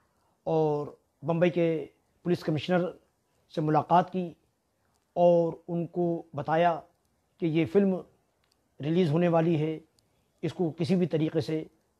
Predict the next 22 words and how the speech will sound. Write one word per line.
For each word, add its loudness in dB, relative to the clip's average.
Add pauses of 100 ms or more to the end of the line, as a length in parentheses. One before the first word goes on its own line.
(120)
रुकवाया 2
जाए। 0 (1900)
रज़ा 4
एकेडमी 0 (720)
का 2
एक 2
डेलीगेशन -2 (1400)
डाउन 2 (240)
सिनेमा -2
के -4
फाउंडर 0
से -2
भी 0
मुलाकात 0
किया -4 (580)
और -4
उनको -2
भी 4
बताया, 0 (240)
उनको -4
भी 0
समझाया 0